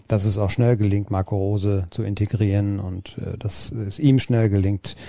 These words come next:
der Mannschaft seine Vorstellung zu, äh, vermitteln. Das, das werden so die Sachen sein, die sie, die sie wahrscheinlich verkünden werden, offiziell.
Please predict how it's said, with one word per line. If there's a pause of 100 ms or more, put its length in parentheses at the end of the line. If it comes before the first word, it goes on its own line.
(580)
der
Mannschaft
seine
Vorstellung
zu,
äh,
vermitteln.
Das,
das
werden
so
die
Sachen
sein,
die
sie,
die
sie
wahrscheinlich
verkünden
werden,
offiziell.